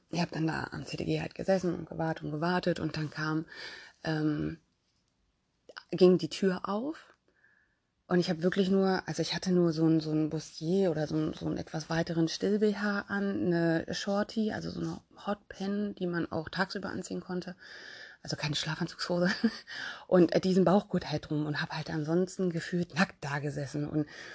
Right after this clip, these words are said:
die Tür ging auf und plötzlich standen diese ganzen Pärchen da und ich hab echt nur gedacht, das ist nicht wahr. Hier ist jemand drin, also war auch nicht irgendwie, dass die Hebamme sagte, „Ja, es tut mir leid, ähm,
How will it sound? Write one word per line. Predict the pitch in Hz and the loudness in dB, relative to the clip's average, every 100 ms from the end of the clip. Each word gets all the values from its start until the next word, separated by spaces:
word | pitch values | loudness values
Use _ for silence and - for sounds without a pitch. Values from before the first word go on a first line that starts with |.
| - _ - | -18 _ 0
die | 175 | 0
Tür | - 214 220 | 4 6 8
ging | 202 180 - | 8 4 2
auf | 175 196 226 202 | 2 4 2 2
und | 180 | 0
plötzlich | 170 185 - 170 | 0 -4 -2 -4
standen | - 185 214 | -2 0 2
diese | 175 156 | 2 0
ganzen | 165 196 208 185 | 2 0 0 -4
Pärchen | - 196 240 165 147 | -2 0 2 2 2
da | 151 202 | 0 0
und | 185 | 0
ich | 165 | -2
hab | 170 | -4
echt | - - | -6 0
nur | 180 | 2
gedacht, | 180 180 | 2 0
das | 170 156 | -2 -2
ist | 151 | -4
nicht | 151 - 180 | -6 -6 -2
wahr. | 254 175 233 - - - - - - | 0 0 -2 -4 -16 -16 -16 -18 -2
Hier | 165 175 | 2 4
ist | 190 | 4
jemand | 196 170 160 | 4 6 6
drin, | 233 | 4
also | 214 143 147 | 2 2 0
war | 147 156 | 0 0
auch | 156 | 0
nicht | 175 - | 0 0
irgendwie, | 165 156 | -2 0
dass | 151 143 | -2 -4
die | 160 156 - | -4 -4 -4
Hebamme | 151 170 160 156 | -4 -6 -4 -4
sagte, | 156 - | -4 -8
„Ja, | 160 151 | -6 -6
es | - | -4
tut | - 170 | -4 0
mir | 160 | 2
leid, | 160 175 - | 4 2 0
ähm, | 165 156 156 156 | 2 4 4 2